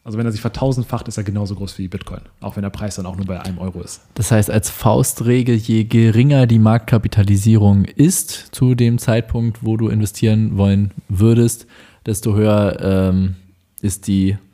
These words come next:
Speaker 2: beziehungsweise desto, desto leichter, desto weniger Aufwand, desto weniger Energie ist nötig, um,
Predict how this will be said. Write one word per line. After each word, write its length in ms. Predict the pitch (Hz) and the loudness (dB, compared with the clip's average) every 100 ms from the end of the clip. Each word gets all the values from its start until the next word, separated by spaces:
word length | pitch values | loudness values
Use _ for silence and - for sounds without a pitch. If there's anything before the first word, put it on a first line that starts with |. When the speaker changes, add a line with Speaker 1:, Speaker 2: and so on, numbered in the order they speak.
| _ | _
Speaker 2:
beziehungsweise 400 | 113 - 113 110 | -6 0 2 2
desto, 560 | 107 104 - 107 101 95 - _ | 2 0 2 2 2 -2 -10 _
desto 240 | - 101 113 | -6 0 2
leichter, 800 | 104 104 113 - 107 101 98 - | 2 2 2 2 2 2 0 -4
desto 340 | 101 92 101 | -6 -2 0
weniger 460 | 113 117 107 101 - | 2 2 2 0 0
Aufwand, 400 | 110 110 107 98 | 0 0 -2 -2
desto 180 | 104 | -2
weniger 240 | 98 104 98 | 0 0 0
Energie 360 | 98 98 113 | 0 0 2
ist 160 | 113 - | 0 2
nötig, 500 | 110 104 110 101 - | 0 0 0 -4 -6
um, 340 | 98 98 98 | -4 -2 -2